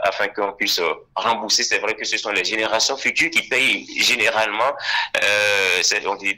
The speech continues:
ça là, c'est, c'est quatorze ans, par exemple. Le deux mille trente-huit, c'est le président Patrice Talon n'est plus là, son gouvernement n'est plus là. Ce sont les générations futures, ce sont les Béninois qui vont finir par payer cet argent.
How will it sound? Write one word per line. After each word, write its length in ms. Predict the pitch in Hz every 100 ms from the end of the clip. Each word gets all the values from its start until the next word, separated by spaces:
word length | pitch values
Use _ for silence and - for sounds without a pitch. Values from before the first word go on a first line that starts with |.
| -
ça 200 | - 107
là, 100 | 107
c'est, 240 | 107 95
c'est 220 | - 85 -
quatorze 360 | 98 156 139
ans, 120 | 123 -
par 160 | 90
exemple. 340 | 90 90 90 90
Le 40 |
deux 100 | 87
mille 200 | 101 101
trente-huit, 400 | 101 92 90 127
c'est 100 | -
le 140 | 90 -
président 400 | - 104 101 107
Patrice 420 | 90 - 101 -
Talon 220 | 87 92
n'est 100 | 82
plus 220 | - 113
là, 180 | 95 104
son 160 | 98 90
gouvernement 400 | 92 92 87 92
n'est 160 | 82
plus 120 | 110 104
là. 200 | 101 - - - -
Ce 80 |
sont 500 | - - 117 120 123 - _ 87
les 120 | 87
générations 580 | 120 117 104 98 - 110
futures, 300 | 98 - 110
ce 120 | 101
sont 140 | 107
les 100 | 85
Béninois 420 | 82 110 101 101
qui 100 | 104
vont 140 | 95 95
finir 260 | 104 87
par 180 | - 92 - - _
payer 200 | 87 87
cet 220 | - - -
argent. 300 | 60 -